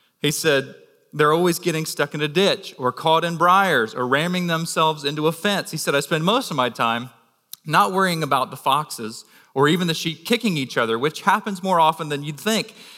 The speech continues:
He said, "I spend most of my time getting sheep out of things that they want to do already that aren't good for them."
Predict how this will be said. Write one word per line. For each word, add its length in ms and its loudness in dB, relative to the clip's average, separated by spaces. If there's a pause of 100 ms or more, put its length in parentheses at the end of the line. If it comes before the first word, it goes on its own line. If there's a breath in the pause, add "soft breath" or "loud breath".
(160 loud breath)
He 100 2
said, 200 0
"I 100 4
spend 340 -2
most 280 2
of 60 -6
my 160 4
time 420 0
getting 260 0
sheep 360 -4
out 140 2
of 120 -4
things 280 -6
that 100 -16
they 120 -2
want 200 -2
to 60 -2
do 260 -2
already 340 0
that 120 -6
aren't 200 -4
good 160 -6
for 100 -16
them." 200 -18